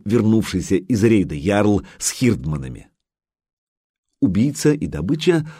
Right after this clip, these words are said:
пропали невозвратно. Надо думать, где-то в скалах у него была спрятана лодка, на которой чужак и уплыл, потому что на земле ярла Храгнира Хитреца и у ближайших соседей чужак не появлялся.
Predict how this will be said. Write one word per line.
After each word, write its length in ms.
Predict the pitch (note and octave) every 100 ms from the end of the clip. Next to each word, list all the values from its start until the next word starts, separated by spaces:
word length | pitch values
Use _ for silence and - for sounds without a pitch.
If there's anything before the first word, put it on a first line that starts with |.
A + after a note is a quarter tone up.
| - -
пропали 420 | F2 D#2 F2+ G2+
невозвратно. 840 | G2+ G2+ G2+ A#2 G#2+ D#2+ C2 A#1 - _ _ _ _ _ _
Надо 320 | D#2+ B2 C3
думать, 300 | A#2+ D3+ D3+
где-то 340 | - D#2 C3+ A#2+
в 80 | -
скалах 540 | - E3+ D3+ G#2 -
у 20 |
него 240 | F2 F#2+ B2+
была 220 | A2+ B2
спрятана 500 | - C#3+ B2+ C3+ C#3+
лодка, 560 | F3 D#3+ G#2 - F2+ - - -
на 100 | G2
которой 360 | F#2+ F2+ G2
чужак 360 | G2 G#2 G#2+ G#2
и 40 |
уплыл, 500 | A#2+ C#3+ D3+ C#3 F2+ - _ - _ -
потому 320 | - F#2 A2
что 160 | A#2 G#2
на 100 | F#2+
земле 340 | F2 G2 G#2+ G2
ярла 580 | F2+ G#2+ G2 G2+ F2+ -
Храгнира 540 | - A2 G2+ A2+ G#2+ F2+
Хитреца 640 | - - G2+ - C3 C#3+
и 160 | - A#2
у 100 | G2+
ближайших 640 | F#2+ F#2+ F#2 D2+ - -
соседей 600 | F2 - D#3+ D#3 D3+ D3+ - - -
чужак 420 | - F2 D#2 D#2
не 80 | F#2
появлялся. 720 | G#2+ B2+ A#2+ D#2+ - - -